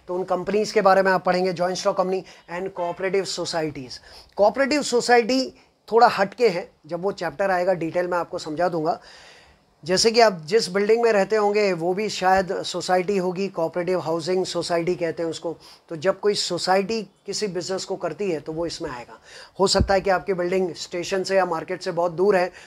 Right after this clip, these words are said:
तो आपके बिल्डिंग वालों ने सोसाइटी के ग्राउंड फ्लोर पे ही एक जगह लेकर वहाँ पर एक छोटा सा ग्रोसरी या ग्रोसरी या कोई और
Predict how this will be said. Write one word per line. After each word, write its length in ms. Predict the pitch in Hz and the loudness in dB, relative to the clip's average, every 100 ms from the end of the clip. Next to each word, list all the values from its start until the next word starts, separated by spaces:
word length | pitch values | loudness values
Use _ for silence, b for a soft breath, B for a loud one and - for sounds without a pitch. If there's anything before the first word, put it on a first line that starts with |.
| _ | _
तो 60 | 180 | 0
आपके 240 | 165 202 | 2 2
बिल्डिंग 300 | 175 180 196 | 2 2 4
वालों 220 | 196 190 | 4 4
ने 140 | 196 196 | 2 0
सोसाइटी 540 | - 170 185 185 196 | -2 0 2 2 0
के 160 | 185 190 | 0 -2
ग्राउंड 320 | 175 180 196 | 0 0 0
फ्लोर 260 | 180 185 | -2 -2
पे 120 | 180 202 | 0 -2
ही 160 | 196 B B | -4 B B
एक 160 | 180 160 | -8 -4
जगह 380 | 180 180 196 | 0 4 6
लेकर 480 | 190 180 196 196 185 190 B - | 6 4 2 2 0 -4 B -12
वहाँ 180 | 165 180 | -6 -2
पर 160 | 190 | -2
एक 140 | 190 185 | -2 -6
छोटा 260 | 175 170 | -6 -4
सा 320 | 180 185 180 - B _ | -2 0 0 -2 B _
ग्रोसरी 720 | 147 180 185 - 190 190 180 | -2 0 0 0 0 0 0
या 160 | 165 170 | 2 2
ग्रोसरी 680 | 160 170 185 180 196 196 175 | 2 0 0 0 0 0 0
या 100 | 175 | -2
कोई 300 | 175 175 170 B - | -4 -6 -6 B -2
और 240 | 170 170 | 0 0